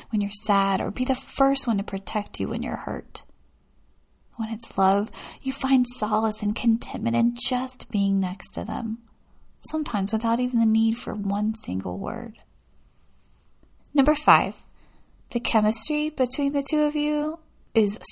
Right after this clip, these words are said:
seriously off the charts. You know the perfect couple, right?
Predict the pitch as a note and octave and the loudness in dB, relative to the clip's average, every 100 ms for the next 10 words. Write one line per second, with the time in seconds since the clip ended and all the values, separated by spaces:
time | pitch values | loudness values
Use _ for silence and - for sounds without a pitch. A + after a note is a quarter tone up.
0 | - - G3 F3+ F3+ F#3 - F#3 - F3 | 8 8 6 2 0 0 2 0 0 -2
1 | - - - - G1+ - - - - - | -4 0 0 0 -4 -6 -2 0 0 -8
2 | - - - - - - - - - E4+ | -20 -20 -20 -20 -20 -20 -20 -20 -12 -2
3 | F4 A#3 - E3+ F3 - - F3 F3 F2+ | 4 4 2 -4 -4 -6 -6 -2 0 0
4 | F#2 | -4